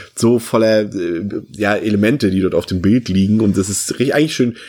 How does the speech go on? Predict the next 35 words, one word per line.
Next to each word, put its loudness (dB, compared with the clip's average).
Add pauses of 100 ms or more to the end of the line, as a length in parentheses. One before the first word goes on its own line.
(100)
abartig -4
schmuddelig 2
und 0
das -4
fand -4
ich -10
dann -2
irgendwie 0
schon 0
wiederum 0
gut. 0 (520)
Ähm, 2 (600)
was -2
ich -4
auch 0
wieder, 2
man 2
muss 0
ja -2
auch 0
wieder 2
sagen, 2 (1120)
es -2
ist 0
ja 2
irgendwie 0
auch 0
wieder 2
lo-, -2
auf -4
der -2
einen 0
Seite 0
lobenswert, 2
weil 2